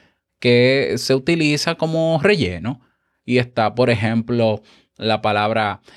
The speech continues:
este, pero, eh, a ver, ¿se entiende?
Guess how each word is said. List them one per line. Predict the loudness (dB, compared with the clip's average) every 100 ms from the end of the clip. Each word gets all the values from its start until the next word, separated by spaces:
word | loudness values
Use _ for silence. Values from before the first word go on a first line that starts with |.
| -8
este, | -2 -2 0 2 2 4 2 2 0 -4 -8 -12 _ -20 -20 _
pero, | 2 2 2 4 4 4 2 0 -4 -10 -10
eh, | -2 0 2 4 2 2 0 0 -2 -8 -12 -6
a | -2
ver, | 2 2 0 -2 -6 -12 -12
¿se | -2
entiende? | 0 2 0 0 -2